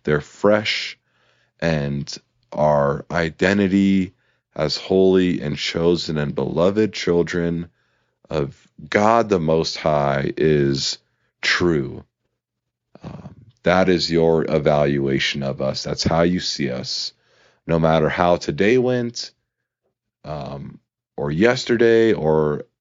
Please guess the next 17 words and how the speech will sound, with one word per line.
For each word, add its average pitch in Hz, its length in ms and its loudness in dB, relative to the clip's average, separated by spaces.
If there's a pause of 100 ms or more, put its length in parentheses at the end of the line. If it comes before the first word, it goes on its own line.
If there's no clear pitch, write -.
how 90 180 0
the 78 120 -2
morning's 117 460 2
gone, 104 600 2 (500)
you 92 680 2 (500)
love 71 340 -2
us. - 200 -4
Help 104 380 0
us - 440 0 (480)
through 92 200 4
your 98 160 4
Holy 95 260 2
Spirit 73 500 -2
to - 120 -6
receive 87 520 0
again 78 360 0
afresh 69 760 -6